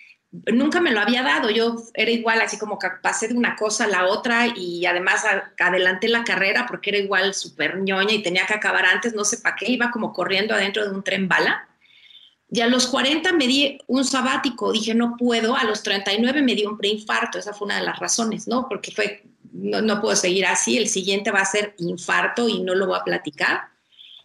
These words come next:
Y en ese sabático de ver qué quería, qué hacía, pues fue que surgió Mujeres Construyendo y me entró como mi vena ahí de incursionar en el mundo digital, que yo era analfabeta digital, debo decirlo, no crean que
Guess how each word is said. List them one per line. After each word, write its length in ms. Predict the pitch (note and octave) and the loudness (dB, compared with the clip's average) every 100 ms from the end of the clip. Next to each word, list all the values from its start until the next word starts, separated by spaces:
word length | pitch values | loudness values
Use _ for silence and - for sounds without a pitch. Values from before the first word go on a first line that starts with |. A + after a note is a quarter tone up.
| _ - | _ -2
Y 160 | A#3 | 2
en 140 | B3+ D4 | 4 4
ese 220 | D4+ F4 | 4 2
sabático 640 | D4 A#3 B3 B3 - A#3+ | 2 2 2 0 0 0
de 120 | G#3+ | 2
ver 240 | A3 A#3+ A#3+ | 2 0 0
qué 160 | A#3+ | -2
quería, 400 | A#3+ B3 A#3 B3+ | 0 0 2 0
qué 80 | B3+ | 0
hacía, 240 | A#3 B3 C4 | 0 0 -2
pues 160 | A3+ | -2
fue 120 | A#3 | -2
que 100 | A#3+ | -2
surgió 420 | A#3+ A3+ - A#3+ A#3+ | -2 -2 0 2 4
Mujeres 440 | A#3+ A3+ A3+ A#3 | 4 2 -2 -2
Construyendo 1000 | G#3+ F#3+ - G3 G3+ C4 C4 B3+ C4 C4 | -4 -8 -4 -2 0 0 2 2 2 2
y 240 | B3 G3+ | 0 0
me 140 | F#3+ F3 | -2 -2
entró 340 | G3 G#3+ A3 | -2 -2 0
como 320 | B3 A#3 G3 | 2 2 2
mi 160 | F#3+ F3+ | 0 0
vena 280 | G#3 G#3+ A3+ | 0 0 0
ahí 280 | G#3+ G#3+ G#3+ | -2 -2 0
de 160 | F#3 | 0
incursionar 760 | E3 F3 - F#3 - F#3 G3 A#3 | 0 -4 -6 -4 -2 -2 -2 0
en 100 | A#3 | 2
el 140 | F#3 | 2
mundo 320 | G3 G#3+ A3+ A3 | 0 2 2 0
digital, 580 | G3+ F3 - E3+ A#3 | -2 -4 -2 -2 0
que 120 | A#3+ F#3+ | -2 0
yo 100 | G3+ | 2
era 120 | A3+ | 2
analfabeta 680 | G3+ F3 - E3 F#3 - A3+ | 0 -2 -2 -2 -2 -2 -4
digital, 540 | G3 - - F3 G#3+ | -6 -12 -6 -2 -2
debo 180 | G3+ F#3+ | -2 -4
decirlo, 520 | E3+ - F3 E3+ A3 | -4 -6 -6 -4 -2
no 160 | A#3 - | -4 -2
crean 240 | G3+ G3+ | -4 -4
que 360 | F#3 D#3+ C#3 | -4 -4 -4